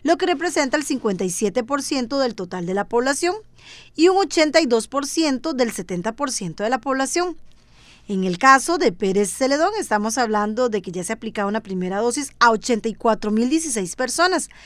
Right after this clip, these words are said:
lo que representa el cincuenta y ocho por ciento del total de la población y un ochenta y tres por ciento del setenta por ciento de la población. Finalmente, Buenos Aires, se han aplicado veintitrés mil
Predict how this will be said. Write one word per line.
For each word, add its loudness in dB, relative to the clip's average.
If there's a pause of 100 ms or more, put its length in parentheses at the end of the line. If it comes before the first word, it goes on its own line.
(220)
lo 2
que -2
representa 2
el -2
cincuenta -2
y -2
ocho -2
por -2
ciento 0 (280)
del 2
total 2
de 0
la 0
población 2 (380)
y 8
un 6
ochenta 2
y 2
tres -2
por -8
ciento -2
del 4
setenta -2
por -4
ciento -4
de 0
la -2
población. -10 (500)
Finalmente, 2
Buenos -2
Aires, 2 (220)
se 0
han 2
aplicado 6
veintitrés 0
mil 4